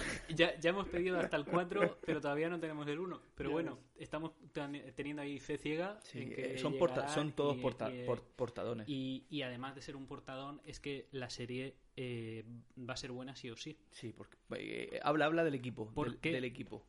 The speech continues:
Speaker 1: eh, te digo que el equipo creativo son Mariko Tamaki,
Speaker 2: Guio-,
Speaker 1: once again.
Speaker 2: guionizando, once again,
Speaker 1: <laughs>
Speaker 2: always.
Speaker 1: Eh, el dibujo interior es de Nata-,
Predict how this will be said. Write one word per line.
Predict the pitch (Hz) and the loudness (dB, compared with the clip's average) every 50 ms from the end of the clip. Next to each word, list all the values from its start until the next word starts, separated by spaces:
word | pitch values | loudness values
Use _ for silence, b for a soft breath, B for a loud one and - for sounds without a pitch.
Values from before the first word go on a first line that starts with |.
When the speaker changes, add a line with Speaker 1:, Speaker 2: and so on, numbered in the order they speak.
| _ | _
Speaker 1:
eh, | - 135 123 123 117 113 - | -6 -4 -4 -4 -4 -6 -6
te | - 117 | -4 -4
digo | 123 139 139 139 131 127 - | -2 0 0 -2 -2 -4 -6
que | - 127 | -8 -6
el | 113 | -6
equipo | 110 113 127 120 131 127 | -6 -6 -6 -6 -6 -6
creativo | 123 131 127 127 120 147 147 147 151 147 - | -4 -4 -4 -4 -4 -6 -6 -6 -6 -8 -8
son | - - - 143 139 131 117 117 - - - - | -10 -10 -8 -8 -8 -8 -10 -10 -12 -16 -14 -8
Mariko | 135 127 127 127 123 135 127 | -4 -4 -2 -2 -2 -4 -4
Tamaki, | 131 135 143 156 160 - 170 180 214 - - - - - - - - - - - | -4 -4 -6 -8 -6 -6 -8 -8 -10 -12 -16 -20 -20 -20 -20 -20 -20 -20 -16 -14
Speaker 2:
Guio-, | 123 110 127 | -10 -6 -4
Speaker 1:
once | 135 135 127 - | -2 -2 -2 -2
again. | 143 117 120 | -2 0 2
Speaker 2:
guionizando, | 123 123 123 123 117 - 131 143 160 180 214 - - - 123 | 2 2 2 2 0 -2 -2 -4 -4 -6 -8 -12 -10 -4 -4
once | 123 123 120 - | -2 -2 -2 -4
again, | 120 127 147 175 180 180 - - - - | -4 -4 -4 -4 -6 -8 -10 -14 -18 -18
Speaker 1:
<laughs> | - - _ _ | -20 -20 _ _
Speaker 2:
always. | 143 151 147 170 175 - 135 | 2 4 6 6 6 6 4
Speaker 1:
Eh, | 135 131 131 127 127 123 123 127 123 - - | 2 -2 -2 -4 -4 -6 -6 -8 -10 -6 -4
el | 160 143 | -2 0
dibujo | 135 131 147 160 - 170 | 2 0 0 0 0 -2
interior | 151 147 - 147 151 165 160 143 | -4 -2 -4 -2 -2 0 -2 -2
es | 135 120 | -4 -6
de | 127 127 | -6 -8
Nata-, | 131 135 - 135 131 - | -8 -10 -10 -12 -12 -12